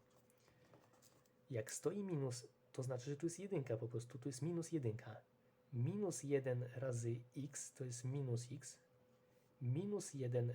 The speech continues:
razy minus jeden to jest plus jeden. Już nawias te-, już tego nawiasu nie piszę, on zniknął. Aha, nie musicie tak wymnażać, jak ja powiedziałem, że stoi minus jedynka. Po prostu pamiętajcie, że jak stoi minus przed nawiasem, to zmienia się znak.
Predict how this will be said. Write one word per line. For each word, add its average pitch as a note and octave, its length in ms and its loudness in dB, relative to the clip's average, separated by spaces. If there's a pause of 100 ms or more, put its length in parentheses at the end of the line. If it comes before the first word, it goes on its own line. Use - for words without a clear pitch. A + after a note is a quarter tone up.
razy A#2+ 360 4
minus C3 380 0
jeden B2 280 0
to D3 100 -2
jest D3 160 -2
plus - 300 -6
jeden. A#2 340 0 (3250)
Już B2 180 -4 (180)
nawias C3 300 4
te-, D3+ 180 -6
już C3 180 -2
tego D3 180 4
nawiasu C#3 300 2
nie C#3 120 0
piszę, B2+ 220 0
on A#2+ 120 6
zniknął. A#2+ 360 2 (2500)
Aha, C3 200 4
nie A2 120 2
musicie - 300 -2
tak A2+ 140 6
wymnażać, A#2 380 4
jak A#2+ 120 2
ja B2+ 80 6
powiedziałem, A#2 440 4
że A#2 260 4
stoi B2+ 300 4
minus A#2+ 320 4
jedynka. A2 340 2
Po C3 120 0
prostu C3+ 280 -2
pamiętajcie, C#3 600 2
że A#2+ 100 4
jak A#2+ 140 0
stoi C3+ 280 4
minus C3 380 4
przed - 240 0
nawiasem, A#2+ 420 4
to D#3 120 2
zmienia D#3+ 260 2
się D#3+ 160 2
znak. C#3 300 2